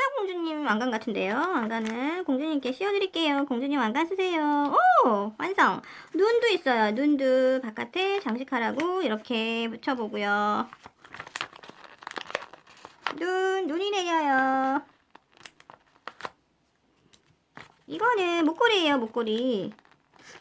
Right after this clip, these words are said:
이거는 안나 공주님 목걸이 같은데요. 안나 공주님 목걸이 착용하세요.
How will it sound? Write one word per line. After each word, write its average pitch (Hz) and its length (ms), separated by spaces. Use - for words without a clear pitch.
이거는 349 280
안나 370 300
공주님 381 320
목걸이 262 240
같은데요. 196 420
안나 330 320
공주님 311 340
목걸이 392 400
착용하세요. 403 800